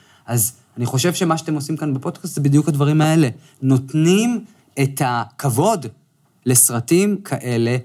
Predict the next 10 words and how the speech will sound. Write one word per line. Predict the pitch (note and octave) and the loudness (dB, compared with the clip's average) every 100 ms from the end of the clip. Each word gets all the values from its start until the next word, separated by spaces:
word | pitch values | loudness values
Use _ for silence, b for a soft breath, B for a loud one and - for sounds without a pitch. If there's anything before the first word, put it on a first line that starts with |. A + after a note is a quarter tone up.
| b | b
שוב, | - A#3 A#3 B2 - | -4 0 0 -2 -6
עצם | E3 G3 | -4 -2
זה | F3+ | -2
שיש | F3 D#3 | -2 -2
סרטים | D#3 D3 D3+ D3 | -2 -2 -2 -2
כאלה | C3 A#2+ | -4 -4
שאנחנו | A#2 A2 - | -6 -8 -8
כל | - A2+ | -10 -6
כך | A#2 - | -6 -6
אוהבים, | A2+ G2+ G#2+ F3 F#3+ | -8 -6 0 0 0